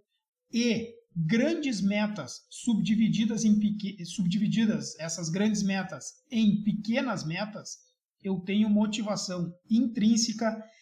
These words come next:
e eu não preciso da motivação extrínseca pra dar o meu pontapé inicial, porque muitas vezes ele já vai acontecer de forma automática. Eu vou sentar e vou começar a ler, mesmo não tendo prazer, mesmo não tendo vontade,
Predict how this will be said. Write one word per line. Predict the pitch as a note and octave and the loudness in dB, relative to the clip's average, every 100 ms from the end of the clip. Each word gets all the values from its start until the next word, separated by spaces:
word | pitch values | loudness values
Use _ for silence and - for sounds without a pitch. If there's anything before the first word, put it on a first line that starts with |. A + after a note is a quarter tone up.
| _ _ | _ _
e | G3+ G#3 | 2 4
eu | G#3 G#3 | 4 6
não | G3 G3+ C4 D#4 | 6 4 2 -2
preciso | C4+ A3+ - G3+ G#3+ G#3 | -4 -4 -2 0 0 0
da | G#3 | -2
motivação | G3+ G#3 G#3+ F#3+ - G3+ G3+ | -2 -4 -6 -6 -6 -6 -4
extrínseca | G3+ - A3 G3+ G#3 - F#3+ | -4 -6 -4 0 0 -2 -6
pra | G3 F3+ | -6 -6
dar | E3+ | -4
o | F#3+ F3+ | -4 -4
meu | F3+ F#3+ | -8 -8
pontapé | F#3 F#3 F#3+ F3+ E3+ | -10 -12 -12 -10 -8
inicial, | F3 F3 E3 C3 - _ _ - | -6 -6 -8 -10 -14 _ _ -10
porque | F3+ F3 | -6 -2
muitas | F#3+ G#3 G3 | 0 0 -2
vezes | E3 E3+ F#3 | -4 -4 -6
ele | F#3 | -6
já | E3 F3+ | -2 -2
vai | G3+ F#3+ F#3+ | -2 -2 -4
acontecer | F3+ F3 F3+ F3 | -6 -10 -8 -8
de | F3+ | -10
forma | - F3 F#3 F3 | -12 -8 -6 -4
automática. | E3 G3 G#3 G3+ D#3 C3+ - - - | -4 -4 -6 -6 -6 -8 -12 -14 -16
Eu | E3+ | -12
vou | D#3+ | -12
sentar | D#3 E3+ E3 F3 | -12 -12 -8 -6
e | G#3 | -4
vou | A3 | -6
começar | G#3+ F#3 F#3 - G#3+ A#3+ | -8 -8 -6 -4 0 0
a | D4+ | 2
ler, | C4+ G#3+ A#3+ - - _ _ _ - | 2 2 0 -4 -12 _ _ _ 2
mesmo | G3 A3 C4+ G#3+ A3 | 4 6 6 8 10
não | G#3 A#3+ C#4 | 10 8 4
tendo | A#3+ A#3 A3+ | 2 0 0
prazer, | G#3+ G#3 E3+ G#3 G#3 | 0 -2 -2 -2 0
mesmo | G3+ A3+ A3+ | 0 2 6
não | G#3+ A3+ C4 | 6 6 2
tendo | A#3 A3+ | 2 2
vontade, | G#3+ A3 F#3+ F#3+ | 2 0 -2 -2